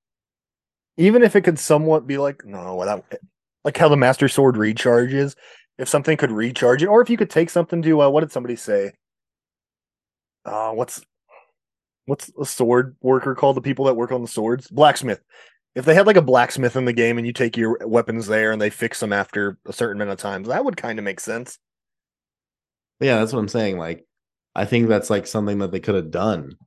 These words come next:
Speaker 2: We don't, I mean, obviously we don't know yet, but it, I feel like it's pretty obvious that's not what's gonna happen, right?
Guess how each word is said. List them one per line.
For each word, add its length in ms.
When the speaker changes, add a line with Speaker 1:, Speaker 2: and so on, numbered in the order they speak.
Speaker 2:
We 140
don't, 220
I 60
mean, 140
obviously 320
we 80
don't 220
know 180
yet, 300
but 180
it, 100
I 140
feel 140
like 120
it's 120
pretty 200
obvious 380
that's 200
not 160
what's 140
gonna 180
happen, 300
right? 260